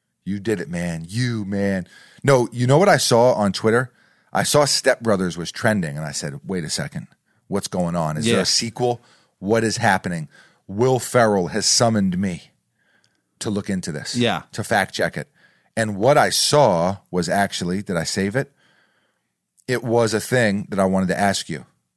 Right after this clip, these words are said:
Speaker 1: live on the air.
Speaker 2: Okay.
Speaker 1: Rank these five movies: Superbad,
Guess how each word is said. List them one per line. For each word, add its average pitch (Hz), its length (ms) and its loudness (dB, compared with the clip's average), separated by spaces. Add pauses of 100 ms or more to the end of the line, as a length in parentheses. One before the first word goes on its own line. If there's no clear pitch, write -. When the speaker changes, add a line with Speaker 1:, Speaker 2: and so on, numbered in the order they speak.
(680)
Speaker 1:
live 101 460 0
on 95 200 -6
the 92 200 -8
air. 78 260 -12
Speaker 2:
Okay. 131 340 0 (880)
Speaker 1:
Rank 127 400 0
these 143 200 -4
five 120 420 4
movies: 104 640 -6 (300)
Superbad, 147 840 0